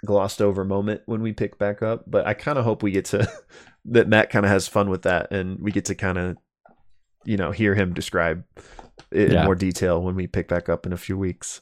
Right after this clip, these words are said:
Speaker 1: Um, but just thought that was fun. Um,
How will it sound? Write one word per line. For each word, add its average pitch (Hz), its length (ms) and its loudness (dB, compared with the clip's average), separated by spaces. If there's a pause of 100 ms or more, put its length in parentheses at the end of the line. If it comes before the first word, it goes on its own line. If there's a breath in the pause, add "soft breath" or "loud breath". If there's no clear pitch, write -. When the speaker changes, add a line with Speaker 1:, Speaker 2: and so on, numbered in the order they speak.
(140)
Speaker 1:
Um, 98 440 -6 (920)
but 120 240 8
just 104 140 -2
thought 95 140 4
that 87 80 2
was 90 120 -2
fun. 110 360 0 (1000 loud breath)
Um, 95 680 4